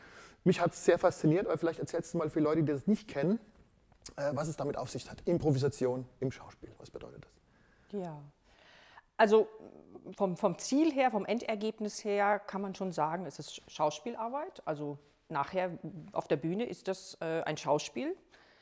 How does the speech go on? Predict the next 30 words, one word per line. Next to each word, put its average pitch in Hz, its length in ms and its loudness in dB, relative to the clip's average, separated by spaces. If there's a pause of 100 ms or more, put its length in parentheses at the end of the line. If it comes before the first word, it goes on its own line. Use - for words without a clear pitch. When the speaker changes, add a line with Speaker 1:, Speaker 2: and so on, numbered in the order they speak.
(520)
Speaker 2:
das 190 300 4
aber 175 240 2
eben 170 160 -2
nicht 170 220 -6
geschrieben 240 480 -6
oder 165 180 -2
geskriptet 262 600 0
ist, 330 200 -4
sondern 208 300 -2
es 196 140 -8
entsteht 180 340 -4
tatsächlich 170 480 -6
aus 147 220 -6
dem 180 100 -6
Moment. 156 500 -2
Das 151 140 -10
macht 160 140 -12
den 160 80 -8
großen 165 280 -2
Unterschied 247 680 -4 (480)
und 196 120 -4
für 202 120 -4
mich 202 160 -2
auch 185 60 -4
eine 185 100 -4
gewisse 165 260 -4
Lebendigkeit 135 720 -8
aus, 131 400 -12
weil 151 460 -2 (100)
die 147 580 -8